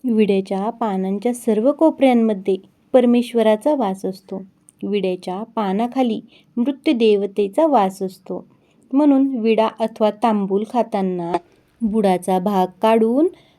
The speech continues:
मगच सेवन करण्याची पद्धत आहे. विड्याच्या पानांच्या देठात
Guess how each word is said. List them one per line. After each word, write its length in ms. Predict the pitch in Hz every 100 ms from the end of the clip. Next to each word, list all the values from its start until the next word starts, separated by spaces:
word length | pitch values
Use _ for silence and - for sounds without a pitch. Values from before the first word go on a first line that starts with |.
| _
मगच 340 | 277 320 302 311
सेवन 400 | - 233 196 190
करण्याची 640 | 196 185 185 175 - 349
पद्धत 520 | 381 277 190 208 180
आहे. 400 | 175 175 170 175 _ -
विड्याच्या 640 | 208 220 196 175 185 185
पानांच्या 720 | 226 - 196 170 175 196 196 247
देठात 680 | 208 190 220 247 311 226